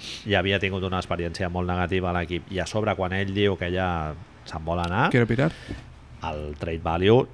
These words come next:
Speaker 1: perquè saben que la franquícia l'ha de moure, o sigui, com sigui. Llavors, el que les franquícies oferiran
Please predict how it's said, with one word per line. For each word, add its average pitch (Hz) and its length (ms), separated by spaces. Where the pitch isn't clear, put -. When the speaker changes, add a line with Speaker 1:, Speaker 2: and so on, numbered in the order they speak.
Speaker 1:
perquè 73 720
saben 87 340
que 107 100
la 98 80
franquícia 82 460
l'ha 113 160
de 76 80
moure, 98 320
o - 40
sigui, 82 240
com 76 160
sigui. 117 320
Llavors, 85 640
el 90 100
que 87 160
les 85 160
franquícies 92 460
oferiran 101 800